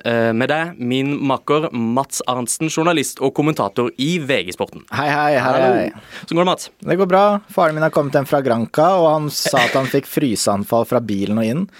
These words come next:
Speaker 2: Så han satt og, han hutra og frøs i, eh, en time, eh, og måtte kle på han med pledd, dyner.
Speaker 1: Eh, går det bra
Speaker 2: Godt.
Speaker 1: med han?
Speaker 2: Jeg vet ikke om det var skuespiller eller ikke, om det bare var liksom sånn der, «Å, det er så kaldt her», men han er, ja.
Speaker 1: Men ikke
Speaker 2: Ja.
Speaker 1: noe Granca på deg,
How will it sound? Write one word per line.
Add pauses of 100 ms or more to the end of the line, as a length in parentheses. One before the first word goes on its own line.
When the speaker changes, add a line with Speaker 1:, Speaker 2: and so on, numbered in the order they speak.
(380)
Speaker 2:
Så
han
satt
og,
han
hutra
og
frøs (100)
i, (120)
eh, (100)
en
time, (280)
eh,
og
måtte (160)
kle
på
han
med (360)
pledd, (440)
dyner.
Speaker 1:
Eh,
går
det
bra
Speaker 2:
Godt.
Speaker 1:
med
han? (320)
Speaker 2:
Jeg
vet
ikke
om
det
var
skuespiller
eller
ikke,
om
det
bare
var
liksom
sånn
der,
«Å, (160)
det (140)
er
så
kaldt
her»,
men
han
er,
ja. (480)
Speaker 1:
Men
ikke
Speaker 2:
Ja.
Speaker 1:
noe
Granca
på
deg,